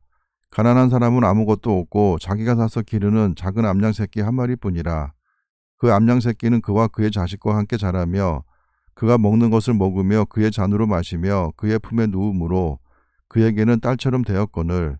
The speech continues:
이 말은 우리아와 바세바 간의 애정 관계를 표현한 말입니다. 사 절입니다. "어떤 행인이 그 부자에게 오매 부자가 자기에게 온 행인을 위하여 자기의 양과 소를 아껴 잡지 아니하고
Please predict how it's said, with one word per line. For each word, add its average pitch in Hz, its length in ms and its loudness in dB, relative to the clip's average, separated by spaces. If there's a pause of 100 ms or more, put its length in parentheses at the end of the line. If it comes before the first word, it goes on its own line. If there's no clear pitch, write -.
(580)
이 113 120 2
말은 113 340 4
우리아와 107 460 2
바세바 107 480 -2
간의 95 400 -2
애정 110 260 0
관계를 98 440 -2
표현한 123 380 -2
말입니다. 85 680 -6
사 98 160 -8
절입니다. 95 560 -6 (680)
"어떤 123 340 2
행인이 135 300 2
그 113 140 -2
부자에게 104 500 0
오매 98 400 2
부자가 92 640 -2
자기에게 104 540 -2
온 107 220 2
행인을 123 400 0
위하여 90 520 -2 (540)
자기의 113 400 0
양과 104 300 2
소를 113 300 0
아껴 101 200 -2
잡지 101 300 -4
아니하고 95 800 -2